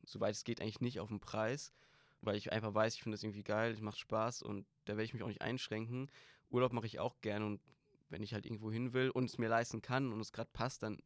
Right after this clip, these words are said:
würde ich jetzt drauf auch nicht verzichten. Ich bin eher so der Typ, ich,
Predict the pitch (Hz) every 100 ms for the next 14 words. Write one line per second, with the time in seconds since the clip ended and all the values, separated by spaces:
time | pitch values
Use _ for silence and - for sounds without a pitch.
0 | - - 113 110 107 - - 107 - 107
1 | - 110 - 135 127 131 - - - -
2 | - - - 127 123 123 120 117 - 131
3 | - 107